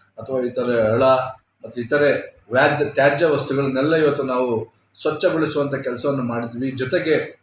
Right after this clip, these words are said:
ನಮ್ಮ ಇಲ್ಲಿ ಇರ್ತಕ್ಕಂಥ ಶಾಲೆಯನ್ನು ಕೂಡ ಸ್ವಚ್ಛ ಮಾಡಿದ್ವಿ ಮತ್ತು ಹಾಸ್ಪಿಟಲ್‌ಗೂ ಕೂಡ ಡಸ್ಟ್‌ಬಿನ್‌ಗಳನ್ನ ಹಾಕಿದ್ವಿ, ಸರ್ಕಲ್‌ಗೂ ಕೂಡ ಡಸ್ಟ್‌ಬಿನ್ ಹಾಕಿದ್ವಿ. ಈ ರೀತಿಯಾಗಿ ಒಂದು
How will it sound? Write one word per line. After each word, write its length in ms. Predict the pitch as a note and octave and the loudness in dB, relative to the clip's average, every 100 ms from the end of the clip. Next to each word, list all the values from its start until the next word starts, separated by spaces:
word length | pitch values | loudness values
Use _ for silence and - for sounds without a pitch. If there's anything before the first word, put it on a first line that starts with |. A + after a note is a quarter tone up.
| _ | _
ನಮ್ಮ 160 | C3 C#3+ | -6 -2
ಇಲ್ಲಿ 240 | C#3 C#3 | 0 2
ಇರ್ತಕ್ಕಂಥ 480 | C3+ C3+ - D#3 C3+ | 0 0 -4 -4 -4
ಶಾಲೆಯನ್ನು 560 | - C3 D3 E3 D#3 | -2 0 2 2 0
ಕೂಡ 180 | C#3+ C#3+ | -4 -2
ಸ್ವಚ್ಛ 300 | C#3+ - - | -2 -4 -6
ಮಾಡಿದ್ವಿ 600 | C#3+ C3+ A#2 B2 D3 - - _ A2+ | -4 -4 -6 -6 -8 -8 -16 _ -12
ಮತ್ತು 180 | A2+ A#2 | -4 -2
ಹಾಸ್ಪಿಟಲ್‌ಗೂ 840 | C3+ C3+ F3 E3+ D#3 D3+ D#3 A#2+ | -2 -2 -2 -2 -2 -2 -2 -2
ಕೂಡ 140 | D3 C#3+ | 0 2
ಡಸ್ಟ್‌ಬಿನ್‌ಗಳನ್ನ 840 | A#2+ A2 C3 - D3+ D3 C#3 C3 | 2 0 -2 -4 -4 -2 0 0
ಹಾಕಿದ್ವಿ, 560 | A#2+ A#2+ A#2+ C3+ D3 - - | -4 -6 -6 -6 -6 -10 -18
ಸರ್ಕಲ್‌ಗೂ 580 | - B2+ A#2 E3 E3 - | -6 -6 -2 -2 -2 -4
ಕೂಡ 120 | D#3+ | -6
ಡಸ್ಟ್‌ಬಿನ್ 500 | C3 B2+ - - C#3+ | -4 -4 -4 -4 -2
ಹಾಕಿದ್ವಿ. 680 | C3+ - A#2 A#2 C#3 D3+ D3+ _ _ _ | -2 -4 -6 -4 -4 -4 -8 _ _ _
ಈ 60 | C3+ | -4
ರೀತಿಯಾಗಿ 500 | D#3 D#3+ F3+ E3+ D#3+ | -2 2 2 2 2
ಒಂದು 560 | D#3+ D#3 D#3 B2+ - | -2 2 2 0 -4